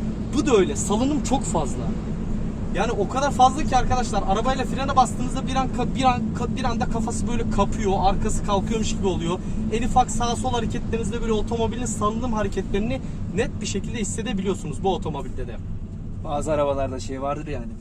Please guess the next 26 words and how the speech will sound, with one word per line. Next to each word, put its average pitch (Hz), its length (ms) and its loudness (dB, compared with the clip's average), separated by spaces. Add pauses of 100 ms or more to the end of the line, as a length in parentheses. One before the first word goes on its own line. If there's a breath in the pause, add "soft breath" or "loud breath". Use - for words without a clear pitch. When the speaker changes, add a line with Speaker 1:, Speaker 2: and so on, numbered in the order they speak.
Speaker 2:
frene 135 280 -8
bassam 131 380 -6
ne 147 40 -2
yapsam 143 420 -2
bile 156 100 -4
hani 139 140 -4
kendini 135 340 -8
güvende 143 380 -4
hissedersin 147 460 -6
ama 185 240 -4
bu 170 240 -4 (440 loud breath)
C 151 200 -4
beş 160 160 -4
Air 165 160 -4
Cross'ta 170 340 -8
da 165 80 -6
aynı. 127 220 -8
Bunda 165 180 -8
da 180 60 -8
hani 185 200 -8 (220)
frene 147 220 -8
basınca 170 340 -6
öne 147 260 -8
yatırıyor, 143 560 -8
dalgalandırıyor. 156 840 0
Speaker 1:
Evet, 170 280 -6